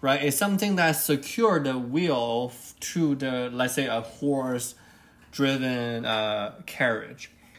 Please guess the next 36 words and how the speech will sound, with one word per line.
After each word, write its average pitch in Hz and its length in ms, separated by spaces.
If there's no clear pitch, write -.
So - 180
linchpin 185 640
is, 147 260
uh, 131 220
something 160 420
that's 143 140
very, 214 180
very 185 220
im-, 147 420
important 147 720
so 147 140
that 139 180
the 135 100
wheels, 143 600
uh, 123 140
stay 143 340
on 131 500
the 120 100
carriage, 131 640
the 123 80
coach, 180 520
so - 160
that 139 160
they 131 100
didn't 139 280
get 127 200
derailed 123 540
and 113 140
then, 113 280
like, 113 180
the 113 60
coach 127 280
wouldn't 120 320
be 117 80
falling 113 340
apart. 127 320